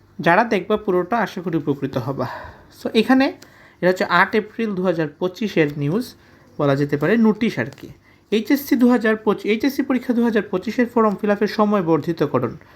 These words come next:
আবারও বলতেছি, সময় বর্ধিতকরণ, এটা অফিসিয়ালি নোটিশ,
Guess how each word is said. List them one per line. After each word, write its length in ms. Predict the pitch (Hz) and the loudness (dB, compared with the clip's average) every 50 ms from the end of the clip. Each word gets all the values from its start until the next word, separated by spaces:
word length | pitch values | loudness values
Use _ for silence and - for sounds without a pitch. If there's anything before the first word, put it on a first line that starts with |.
| _ _ - _ - | _ _ -20 _ -4
আবারও 260 | 151 147 170 185 202 | 0 2 2 2 2
বলতেছি, 480 | 202 214 214 214 226 214 - - 330 370 | 2 2 2 0 -2 -2 0 0 0 2
সময় 320 | 359 - 233 220 220 220 | 2 2 2 2 0 2
বর্ধিতকরণ, 560 | 196 202 196 175 202 190 208 190 202 196 196 | 2 2 0 0 -2 -2 -2 -2 -2 -2 0
এটা 180 | 190 185 175 185 | -2 0 0 0
অফিসিয়ালি 540 | 170 170 - - 190 - 226 208 208 196 196 | 0 0 -2 -6 -4 -2 0 0 2 2 0
নোটিশ, 420 | 185 185 - - 247 277 - - | 0 0 0 0 0 0 -2 -4